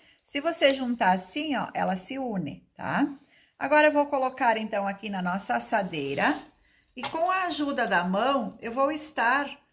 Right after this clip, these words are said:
ah, moldando essa farofa pra fazer a base da nossa tortinha, tá? Então, depois agora eu vou colocar assar, pra ela ficar bem firmezinha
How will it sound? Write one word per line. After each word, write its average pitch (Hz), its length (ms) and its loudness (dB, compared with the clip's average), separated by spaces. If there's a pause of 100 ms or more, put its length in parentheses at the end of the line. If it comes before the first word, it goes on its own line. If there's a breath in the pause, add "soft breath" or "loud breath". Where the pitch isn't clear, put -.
(380)
ah, 254 340 -2
moldando 277 800 4 (320)
essa 202 240 -6
farofa 214 840 0 (280 soft breath)
pra 294 160 -2
fazer 302 680 -2
a 294 120 2
base 269 520 2
da 311 120 0
nossa 277 380 2
tortinha, 285 760 -4 (160)
tá? 226 360 -4 (400 loud breath)
Então, 220 160 -2
depois 240 400 0
agora 202 300 4
eu 190 40 0
vou 190 100 -6
colocar 180 500 0
assar, 175 840 2 (440 soft breath)
pra 294 180 4
ela 247 200 4
ficar 233 400 2
bem 226 480 2
firmezinha 202 1080 -2